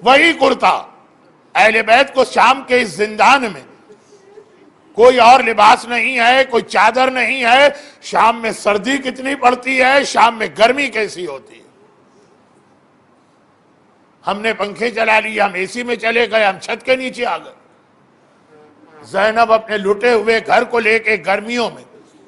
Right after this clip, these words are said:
जलते हुए सूरज के नीचे बैठती है, सर्दियों में जब दमस्कस में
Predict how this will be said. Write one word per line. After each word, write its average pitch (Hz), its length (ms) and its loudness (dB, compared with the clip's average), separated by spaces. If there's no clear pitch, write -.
जलते 214 400 0
हुए 220 280 0
सूरज 233 400 -2
के 233 120 0
नीचे 254 320 -2
बैठती 254 420 -2
है, 302 500 0
सर्दियों 233 560 2
में 254 160 -4
जब 247 220 -2
दमस्कस 226 640 0
में 277 280 -2